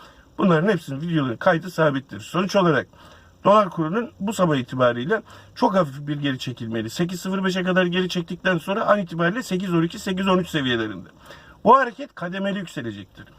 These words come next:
Bir anda dolarda on beş lira, on altı lira gibi, on iki lira gibi rakamları göremeyeceksiniz. Ayrıca Merkez Bankası şok bir faiz indirimi yapmayacak. Piyasa kuralları içerisinde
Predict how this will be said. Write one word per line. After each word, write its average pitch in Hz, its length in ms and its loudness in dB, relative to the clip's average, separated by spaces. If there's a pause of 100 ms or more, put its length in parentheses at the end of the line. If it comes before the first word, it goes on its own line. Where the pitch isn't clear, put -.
(400)
Bir 254 300 4
anda 175 260 2
dolarda 165 440 4
on 214 280 2
beş 135 280 -6
lira, 165 220 4
on 196 200 0
altı 147 340 4
lira 117 140 -4
gibi, 107 240 -8
on 196 180 4
iki 147 220 -2
lira 120 120 -4
gibi 110 200 -6
rakamları 175 600 2 (480)
göremeyeceksiniz. 165 1000 0 (180)
Ayrıca 180 560 2
Merkez 185 440 -4
Bankası 127 420 -4
şok 196 300 2
bir 123 80 -8
faiz 156 380 4
indirimi 113 360 -8
yapmayacak. 220 580 0 (500)
Piyasa 233 320 2
kuralları 135 420 -2
içerisinde 135 680 -2